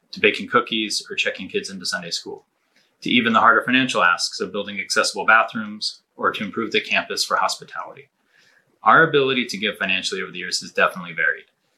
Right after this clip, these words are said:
but our family's view on stewardship has made financial contributions joyful regardless of the circumstances. The current market has been rough, jobs are uncertain, and I don't know what the future holds. But our family will continue trusting in God and trying to be good stewards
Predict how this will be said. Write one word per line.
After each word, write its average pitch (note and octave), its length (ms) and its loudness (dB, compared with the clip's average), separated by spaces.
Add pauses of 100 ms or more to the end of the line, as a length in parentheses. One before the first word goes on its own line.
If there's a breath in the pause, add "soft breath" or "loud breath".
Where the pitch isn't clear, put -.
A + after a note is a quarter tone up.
(320)
but G2+ 100 6
our F#2+ 80 4
family's C3 320 4
view A2+ 200 -2
on G#2 100 -2
stewardship F#2 580 -2
has G2 140 -10
made F#2+ 160 -4
financial G2 400 -2
contributions F#2 880 -4
joyful G2+ 500 2
regardless G2+ 540 2
of F#2 80 -14
the F#2+ 80 -12
circumstances. - 800 -12 (540 soft breath)
The - 60 -20
current C3 220 4
market A#2+ 240 2
has G#2+ 100 -4
been G#2+ 140 -6
rough, G2 400 -2 (560)
jobs G2+ 300 4
are G#2+ 80 2
uncertain, G2+ 400 -2
and G2 100 -8
I F2+ 160 -8
don't G#2 180 -4
know G2 60 -12
what F2+ 140 -8
the - 60 -20
future F#2+ 260 -8
holds. E2+ 380 -12 (500 soft breath)
But G#2 120 4
our G2+ 140 6
family C3 260 2
will A2 280 0
continue G2 400 -8
trusting G2+ 400 -2
in G2+ 100 -16
God F#2 240 -4 (180)
and G#2 140 -8
trying G2+ 220 2
to G2+ 80 -6
be G#2 80 -6
good A2 160 -4
stewards F#2 540 -4